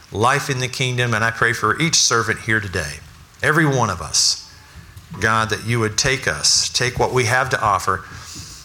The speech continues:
and bless it. And God, we know you love the church.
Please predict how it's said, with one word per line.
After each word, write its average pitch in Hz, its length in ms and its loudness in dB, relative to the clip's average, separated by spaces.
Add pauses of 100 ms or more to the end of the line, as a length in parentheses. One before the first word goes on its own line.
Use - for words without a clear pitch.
(120)
and 113 200 0
bless 143 380 4
it. 85 120 -6 (1000)
And 123 100 0
God, 123 220 2
we 143 80 4
know 151 220 4
you 139 440 2
love 151 220 4
the 131 80 0
church. - 680 2